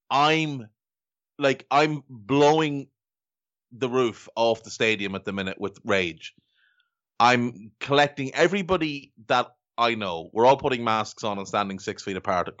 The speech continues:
of course. And we're marching on the F A or the Premier League or the P G M O L. And we're demanding answers as to how this has been changed now because of what happened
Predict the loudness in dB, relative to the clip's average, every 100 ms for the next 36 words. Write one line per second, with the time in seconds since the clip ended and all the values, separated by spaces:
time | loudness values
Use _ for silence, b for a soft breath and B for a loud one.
0 | -16 -8 -6 -6 -12 b b b b b
1 | b 4 4 6 4 4 4 4 2 -2
2 | -6 -6 -6 -4 -2 -4 -6 -4 -2 -4
3 | -4 -8 -8 _ _ _ _ _ _ -10
4 | 2 4 4 -2 -8 -10 -14 -2 -2 0
5 | -4 -6 -8 -12 _ _ 0 0 0 -8
6 | -10 -10 -4 -2 0 0 0 -2 -6 _
7 | _ _ _ _ _ _ _ _ _ _
8 | _ 2 4 2 2 2 4 2 -2 -2
9 | -2 -4 -6 -10 -10 -14 -6 -2 -2 -4
10 | -2 0 0 -2 -12 -16 -12 -12 -8 -6
11 | -6 -8 -12 -18 -20 _ _ _ -14 -4
12 | 0 2 0 -2 -10 -6 -4 -4 -6 -4
13 | -4 0 -2 -2 -14 -16